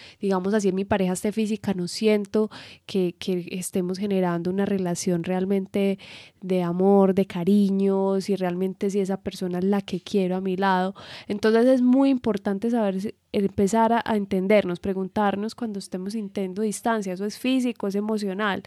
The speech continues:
Porque a partir de ahí podemos trabajar. Entonces, eso es algo que, que me ha pasado últimamente y que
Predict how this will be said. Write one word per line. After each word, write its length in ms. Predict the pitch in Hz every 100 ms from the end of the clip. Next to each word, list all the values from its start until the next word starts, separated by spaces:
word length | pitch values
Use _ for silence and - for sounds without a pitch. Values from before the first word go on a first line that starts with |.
| - - -
Porque 320 | - 202 - 208
a 80 |
partir 380 | 190 190 185 190
de 100 | 185
ahí 120 | 196
podemos 480 | 214 226 214 214 220 - _ _
trabajar. 600 | 190 175 175 214 202 - _ _ _ _ _ _
Entonces, 560 | 202 208 190 190 208 - -
eso 260 | 214 202
es 180 | 208 -
algo 280 | - 202 208
que, 380 | - 202 180 165
que 140 | - 185
me 80 |
ha 60 | 180
pasado 360 | - 190 214 214
últimamente 640 | 208 214 185 185 175 196
y 20 |
que 320 | - 202 180